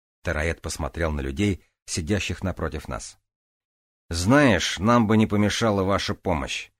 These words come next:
Келанис обещал, что проведет ритуал ночи, но теперь, когда пришло время, он отказался. И даже яростно сопротивляется этому»,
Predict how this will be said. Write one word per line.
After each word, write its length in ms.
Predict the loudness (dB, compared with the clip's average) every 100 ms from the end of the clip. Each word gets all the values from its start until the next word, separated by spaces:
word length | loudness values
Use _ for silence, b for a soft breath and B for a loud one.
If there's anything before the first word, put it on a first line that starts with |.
| _ _ _ _
Келанис 480 | -6 -2 0 0 -2
обещал, 420 | -4 -2 0 0
что 180 | 0 -6
проведет 440 | -6 -4 -4 -4
ритуал 340 | -4 -2 0 2
ночи, 360 | 2 2 0
но 140 | -6 -6
теперь, 380 | -8 -4 -4 -4
когда 440 | -4 -4 -2 -4
пришло 420 | -4 -8 -6 -6
время, 360 | -4 -4 -4 -4
он 80 | -6
отказался. 760 | -6 -6 -2 -2 -2 -8 -12 _ _ _ _ _
И 60 | -6
даже 240 | -4 -4
яростно 420 | -2 -2 -4 -6 -10
сопротивляется 760 | -8 -8 -6 -4 -2 -4 -8
этому», 460 | -10 -10 -6 -6